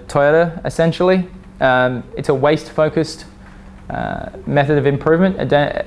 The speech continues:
essentially, we identify waste in the system. There's, um, seven types of waste, I believe, traditionally. Uh, this is interesting because it can be misinterpreted. Uh, this can be seen as, uh, a developer's idle, that's waste.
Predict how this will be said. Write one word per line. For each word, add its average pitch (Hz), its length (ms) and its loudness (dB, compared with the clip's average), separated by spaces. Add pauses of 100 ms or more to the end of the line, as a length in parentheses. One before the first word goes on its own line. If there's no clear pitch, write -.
essentially, 143 340 0
we 131 140 4
identify 131 480 2
waste 127 340 0
in 143 80 -2
the 135 60 -2
system. 160 340 -2
There's, 131 320 0 (320)
um, 120 480 -2 (640)
seven 156 540 0
types 160 340 0
of 143 80 -2
waste, 147 320 0
I 143 80 2
believe, 143 340 0
traditionally. 180 400 -2 (540)
Uh, 139 380 2 (160)
this 180 260 4
is 233 400 2 (440)
interesting 202 440 4
because 156 240 2
it 143 40 -6
can 151 140 0
be 151 120 2
misinterpreted. 131 840 -2 (520)
Uh, 120 240 0
this 131 320 -2
can 151 180 0
be 135 80 2
seen 147 340 2
as, 127 460 4 (160)
uh, 127 160 4
a 127 100 4
developer's 135 460 2
idle, 120 400 2
that's - 260 -4
waste. 113 440 -2